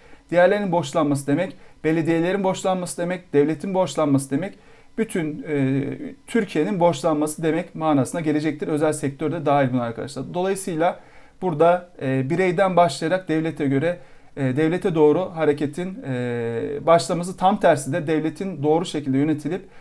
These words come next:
aşağıdaki insanların bilinçlendirilmesi, doğru yönlendirilmesi gerekiyor arkadaşlar. Şimdi doların sebebini açıkladık arkadaşlar. Yine aynı durum,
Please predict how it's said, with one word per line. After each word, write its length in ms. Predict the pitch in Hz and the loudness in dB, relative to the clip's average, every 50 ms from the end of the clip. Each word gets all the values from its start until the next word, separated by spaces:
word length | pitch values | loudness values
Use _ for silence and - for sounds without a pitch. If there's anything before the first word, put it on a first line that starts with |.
| - - - - | -20 -20 -8 2
aşağıdaki 520 | - 170 170 170 - 190 175 156 170 - 196 | 4 4 4 4 4 2 2 2 2 -2 -6
insanların 540 | 180 170 - - 156 156 143 151 190 190 165 | -6 -4 -2 0 0 2 2 0 0 -2 -2
bilinçlendirilmesi, 920 | 160 151 143 - - 156 147 143 143 131 131 131 131 127 - 202 190 151 | -4 -4 -4 -6 -2 -2 0 2 2 4 4 4 2 2 -2 -6 -6 0
doğru 440 | 139 151 151 151 151 156 175 190 185 - - - - - | 4 4 6 6 6 4 0 -2 -6 -10 -18 -20 -6 -2
yönlendirilmesi 800 | 147 160 165 165 165 160 151 139 135 131 131 131 131 - 196 170 | -2 0 0 2 2 2 4 4 4 4 4 2 2 -2 -4 -2
gerekiyor 380 | 147 147 139 139 135 139 135 127 | 0 0 0 0 0 -2 -4 -4
arkadaşlar. 380 | 120 - 113 113 - - 113 | -4 -6 -8 -10 -10 -10 -12
Şimdi 380 | - - 254 254 226 196 196 - - - - - - - - _ - | -4 2 4 4 4 4 0 -4 -10 -18 -20 -20 -20 -20 -10 _ -2
doların 460 | 185 190 208 208 214 220 226 262 262 | 2 4 4 4 4 2 2 -2 -6
sebebini 500 | - - 180 170 175 170 175 180 190 190 | -6 -6 -4 -2 -2 -2 -2 -2 -2 -2
açıkladık 440 | 170 - - - - 180 170 180 - | -2 -2 -4 -4 -4 -4 -2 2 2
arkadaşlar. 460 | 170 170 151 139 123 123 - 147 151 | 2 4 4 2 -2 -2 -2 -2 -2
Yine 240 | 151 151 170 180 208 | -2 -2 -2 -2 0
aynı 360 | - 185 202 233 240 208 139 | 4 4 4 4 4 4 4
durum, 320 | 139 135 139 147 - - | 4 4 4 2 0 -6